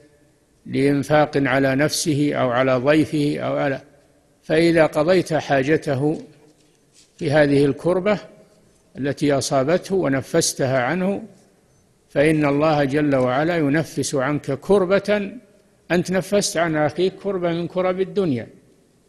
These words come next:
فجزاؤك أن الله ينفس عنك كربة من كرب يوم القيامة، وكرب يوم القيامة أشد من كرب الدنيا،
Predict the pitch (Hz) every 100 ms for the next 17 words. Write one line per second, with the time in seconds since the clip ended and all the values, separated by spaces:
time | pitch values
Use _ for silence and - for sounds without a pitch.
0 | _ 139 143 147 185 190 175 190 202 214
1 | - 220 185 175 160 151 175 175 135 139
2 | 143 180 190 - 151 160 139 190 175 156
3 | 156 180 202 214 208 208 214 170 160 147
4 | - 196 196 180 175 131 151 202 220 214
5 | 214 190 160 160 - - _ _ _ _
6 | _ _ - - 175 170 160 175 165 160
7 | 160 175 190 185 190 240 247 180 135 -
8 | - _ _ _ _ _ _ _ - 143
9 | 131 165 151 135 127 123 139 117 104